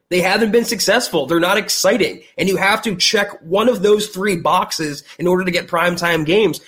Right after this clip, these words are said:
But I, I, I agree with Brian's premise here. I want the Broncos to set the bar a little higher to not only vanquish the weaker teams like the Bengals, the Lions, whatever, t-, but to go toe-to-toe with Kansas City, Baltimore,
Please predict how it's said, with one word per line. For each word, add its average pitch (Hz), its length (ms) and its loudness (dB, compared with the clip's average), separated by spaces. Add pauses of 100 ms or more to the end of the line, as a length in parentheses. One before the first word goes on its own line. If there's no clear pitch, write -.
(140)
But 185 140 2
I, 190 160 2
I, 190 140 2
I 196 160 2
agree 196 220 0
with 185 140 2
Brian's 175 400 0
premise 196 460 0
here. 156 260 2
I 156 60 2
want 175 300 0
the 175 80 -6
Broncos 170 460 0
to 151 100 -6
set 208 260 0
the 196 80 0
bar 185 260 4
a 156 60 0
little 160 220 2
higher 165 500 0 (200)
to 190 80 0
not 208 200 2
only 202 380 2
vanquish 190 640 0
the 170 340 -4
weaker 185 340 0
teams 156 380 -2
like 143 200 -2
the 143 60 -8
Bengals, 151 520 -2
the 143 80 -6
Lions, 147 420 -2
whatever, 160 480 0 (240)
t-, - 100 -12
but 196 140 0
to 202 80 0
go 185 160 2
toe-to-toe 196 540 2
with 165 100 -4
Kansas 170 340 -2
City, 170 220 0
Baltimore, 160 760 0